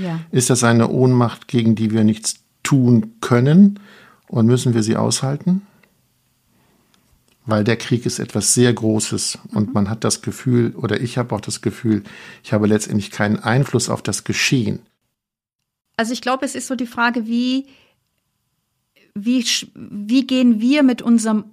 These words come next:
Speaker 1: Ohnmachtsgefühl um, dass wir nicht völlig in die Hilflosigkeit, in die Lähmung oder in die destruktive Aggression abrutschen.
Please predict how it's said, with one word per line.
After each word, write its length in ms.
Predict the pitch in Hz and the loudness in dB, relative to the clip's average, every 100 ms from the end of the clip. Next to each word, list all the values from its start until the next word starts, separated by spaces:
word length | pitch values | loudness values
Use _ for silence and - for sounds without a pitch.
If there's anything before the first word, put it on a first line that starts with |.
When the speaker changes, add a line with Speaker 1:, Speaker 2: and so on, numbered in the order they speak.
| _ _ | _ _
Speaker 1:
Ohnmachtsgefühl 1000 | 240 269 277 254 226 - 233 226 - 226 | 0 4 6 4 0 -6 -8 -6 -4 -4
um, 220 | - 269 277 | 0 2 2
dass 160 | 220 | 2
wir 80 | 240 | 0
nicht 180 | 220 208 | 0 -2
völlig 320 | - 262 240 | -6 -4 0
in 100 | 214 | 2
die 80 | 190 | 2
Hilflosigkeit, 920 | 170 208 285 - 269 262 262 269 254 | 0 -2 -2 -4 -4 -4 -6 -6 -4
in 100 | 202 | -2
die 120 | 196 190 | 0 0
Lähmung 500 | 175 190 262 277 240 | 0 0 0 0 -2
oder 380 | - 247 240 | -4 -2 -2
in 200 | - 208 | 0 0
die 360 | 202 196 190 196 | 0 -2 -4 -4
destruktive 680 | 254 320 - 240 - 247 - | -2 -2 -4 -10 -6 -4 -4
Aggression 560 | 190 190 185 269 330 | -4 -6 -8 -6 -6
abrutschen. 560 | - 135 139 127 - 147 | -6 -10 -14 -14 -14 -16